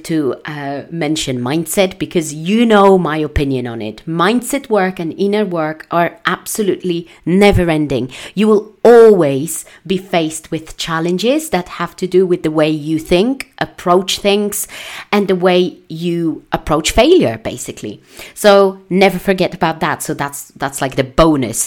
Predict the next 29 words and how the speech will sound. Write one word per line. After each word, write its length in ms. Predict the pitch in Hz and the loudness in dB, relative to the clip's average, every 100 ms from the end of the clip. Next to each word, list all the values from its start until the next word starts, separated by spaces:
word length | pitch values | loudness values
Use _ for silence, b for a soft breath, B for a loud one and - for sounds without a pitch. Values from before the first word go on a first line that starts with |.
| - | -8
the, 200 | 135 143 | -10 -10
the 200 | 139 147 | -8 -12
thing 360 | - 202 180 165 | -4 0 0 0
number 240 | 160 156 | -2 -2
zero 640 | 135 - 175 147 120 117 - 254 196 B B | 0 0 2 0 0 -4 -4 -4 -2 B B
<laughs> 140 | B | B
on 140 | 190 196 | -2 2
your 120 | 180 | 2
list 380 | 165 156 - - B B | 0 -2 -6 -16 B B
that 220 | - 190 | -4 -2
will 280 | 185 202 185 170 | 2 2 2 -2
never, 520 | 156 180 196 190 - | 0 0 0 -2 -2
ever 220 | 190 185 | -4 -4
disappear 600 | 185 180 - - 226 359 247 | -4 -6 -8 -6 0 0 0
from 340 | - 139 127 | -4 -4 -4
there. 240 | 117 107 B B B B - | -8 -12 B B B B -4
Because, 760 | 214 233 220 - - - - | 0 0 0 -2 -8 -10 -12
you 120 | 208 233 | -4 0
know, 220 | 208 156 | 2 0
the 120 | 180 | 0
more 300 | 202 220 311 | 0 2 0
we 180 | 269 254 | 0 -4
grow, 420 | 214 269 151 143 | -4 -2 -2 -4
the 120 | 160 | -2
more 420 | 180 196 220 220 214 147 | 0 2 0 0 -6 -6
different 500 | 139 226 - 196 185 | -4 -4 -2 -4 -4
challenges 760 | - 190 226 214 123 110 123 - | -8 -8 -6 -6 -6 -8 -10 -10
we 480 | 156 156 151 156 135 | -8 -8 -6 -8 -10
face. 560 | - - 127 190 233 - | -12 -10 -8 -8 -8 -12